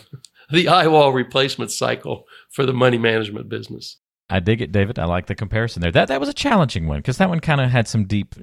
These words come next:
Speaker 2: some deepness to it, some scientific explanations, if you will. So, uh, you made some good connections there, and I think that's helpful.
Speaker 1: Let's go a little more plain vanilla on the next one. How about that?
Speaker 2: We will.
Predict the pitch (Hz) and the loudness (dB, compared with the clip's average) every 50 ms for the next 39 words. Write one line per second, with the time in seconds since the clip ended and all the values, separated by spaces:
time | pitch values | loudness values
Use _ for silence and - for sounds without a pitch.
0 | 135 139 - - 110 107 104 107 107 101 - 90 90 85 - - - 95 78 67 | -8 -4 0 0 0 0 0 0 -2 -2 -2 -2 -4 -4 -4 -4 -4 -4 -2 -2
1 | 69 - - - 90 85 - - 113 107 104 190 - - 92 - 160 - - - | -4 -8 -6 -6 -6 -4 -2 -2 0 0 0 -2 -2 -4 -4 -4 -6 -14 -12 -12
2 | - - - - - 92 80 85 85 80 - - 65 60 58 - - - - 90 | -12 -12 -10 -8 -8 -6 -4 -4 -6 -6 -8 -10 -12 -12 -12 -14 -14 -12 -12 -10
3 | - 80 80 78 69 69 - - 78 87 - - 90 76 69 73 - - - - | -8 -6 -6 -6 -6 -8 -10 -12 -12 -14 -8 -4 -2 -2 -2 -2 -6 -8 -14 -20
4 | - - - - - - - - 90 85 80 85 87 95 98 101 101 95 - 98 | -20 -20 -20 -20 -20 -16 -8 -2 -2 0 0 0 0 0 2 2 2 2 0 -2
5 | 90 80 87 - - 104 85 76 73 - - 82 73 71 69 76 69 69 71 - | -2 -2 -4 -2 -2 -2 -2 -2 -6 -6 -8 -10 -8 -8 -8 -8 -8 -8 -8 -10
6 | - _ - 92 78 73 73 73 78 78 82 76 - 76 71 - - 76 71 - | -12 _ -8 -6 -6 -4 -4 -4 -4 -6 -6 -6 -8 -10 -8 -6 -8 -8 -8 -10
7 | - - - - - _ _ _ - - - 165 180 - - 196 180 160 151 147 | -14 -14 -14 -14 -14 _ _ _ -16 -6 -4 -2 -2 2 2 2 4 4 4 2
8 | 135 131 131 127 127 - 143 135 127 120 107 113 113 117 113 107 104 104 104 104 | 4 2 2 0 0 0 2 2 2 4 2 0 0 0 0 0 -2 -4 -4 -4
9 | 104 107 107 104 - - - 104 110 113 101 101 - - 107 101 - - - - | -4 -2 -4 -4 -4 -8 -8 -6 -6 -4 -4 -4 -4 -2 -4 -4 -4 -8 -14 -8
10 | - 135 127 139 135 151 147 104 82 76 67 - | -2 4 4 6 8 8 6 6 4 2 -4 -8